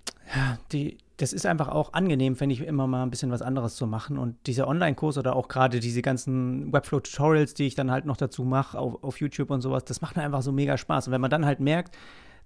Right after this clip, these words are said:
das, das kaufen auch Leute, dann habe ich schon darüber nachgedacht, so, okay,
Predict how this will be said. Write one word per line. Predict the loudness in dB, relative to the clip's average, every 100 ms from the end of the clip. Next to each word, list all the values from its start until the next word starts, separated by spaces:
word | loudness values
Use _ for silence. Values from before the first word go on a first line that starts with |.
| 0
das, | 0 0
das | -4
kaufen | 4 8 8 6 -2
auch | -2 0
Leute, | 0 0 -2 -4 -6
dann | -4 0 0 0 -4
habe | -4 -2
ich | -2
schon | 2 4
darüber | 4 4 2
nachgedacht, | 4 2 0 0 -2 -2
so, | -4
okay, | 0 4 4 2